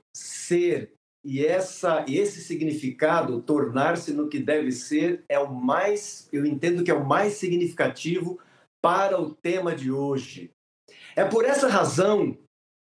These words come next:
que não deve, o discipulado não deve ser um relacionamento com um fim em si mesmo, como nós vimos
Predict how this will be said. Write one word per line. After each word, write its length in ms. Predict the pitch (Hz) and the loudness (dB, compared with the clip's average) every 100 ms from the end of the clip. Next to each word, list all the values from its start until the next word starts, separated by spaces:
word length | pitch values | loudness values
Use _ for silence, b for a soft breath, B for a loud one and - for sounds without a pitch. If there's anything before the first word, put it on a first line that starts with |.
| _ | _
que 120 | 196 | -4
não 340 | 202 208 277 269 | -2 2 2 0
deve, 760 | - 175 202 220 147 120 113 | 0 0 0 0 -4 -8 -8
o 60 | 104 | -8
discipulado 1000 | 127 151 175 170 147 139 165 185 131 123 | -6 -6 -6 -2 0 2 4 2 0 -2
não 440 | 127 156 208 262 254 | 0 0 2 2 0
deve 440 | 139 160 208 190 | 0 0 0 -2
ser 420 | - - 180 185 | -10 -4 -2 0
um 100 | 175 | -2
relacionamento 1200 | 147 170 185 165 - 170 147 131 151 196 - 127 - _ _ _ _ | -4 -4 -4 -4 -2 -2 0 0 0 0 -4 -14 -18 _ _ _ _
com 280 | 208 240 220 | 0 2 0
um 60 | |
fim 580 | 175 - 214 254 277 269 _ | -2 -8 -2 0 0 -4 _
em 160 | 226 233 | -2 -2
si 320 | - - 254 | -6 -4 -2
mesmo, 640 | 202 185 226 240 151 - | 0 2 2 0 0 -4
como 200 | 190 190 | -2 0
nós 260 | 202 185 135 | 0 0 -2
vimos 520 | 160 196 202 202 - | -2 0 0 -4 -12